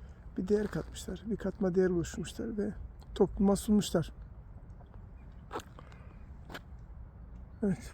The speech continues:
burası Çerapores, Rusya. Buradan bir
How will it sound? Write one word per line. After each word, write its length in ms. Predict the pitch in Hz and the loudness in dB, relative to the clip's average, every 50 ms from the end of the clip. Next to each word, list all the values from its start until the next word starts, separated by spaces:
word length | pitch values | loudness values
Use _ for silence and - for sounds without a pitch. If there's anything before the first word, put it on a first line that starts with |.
| - - | 8 10
burası 360 | 190 180 160 - - 190 180 | 10 10 10 8 6 4 4
Çerapores, 720 | - - - 170 170 151 - - 165 160 170 - - - - - - - - - - - - - - - - | 6 6 8 8 8 8 6 4 4 4 4 4 0 -6 -8 -10 -12 -12 -12 -14 -12 -12 -12 -12 -12 -6 -4
Rusya. 300 | 185 127 - - 180 147 - - - - - - | -4 -4 -2 -2 -2 -2 -2 -4 -8 -10 -2 2
Buradan 420 | 196 170 151 156 160 156 156 147 147 | 4 4 4 4 4 4 4 4 4
bir 240 | 165 160 - - | 2 2 0 -4